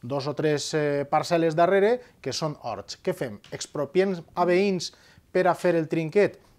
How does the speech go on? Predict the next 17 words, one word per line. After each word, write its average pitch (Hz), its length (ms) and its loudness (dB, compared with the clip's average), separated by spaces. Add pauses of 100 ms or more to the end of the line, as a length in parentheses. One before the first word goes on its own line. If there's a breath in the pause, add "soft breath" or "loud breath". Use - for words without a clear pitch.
(120)
Ja 135 240 0
això 175 240 4
haurà 180 240 4
comportat 165 580 -2
un 139 140 -12
cost 147 260 -8
econòmic 135 400 -6
per 113 140 -8
a 107 60 -6
l'Ajuntament 120 420 -14
de 135 60 -8
Gandia 147 340 -2 (240 loud breath)
i 139 140 -4
uns 214 240 -6
perjudicis 135 720 -6
per 117 180 -12
a, 101 220 -10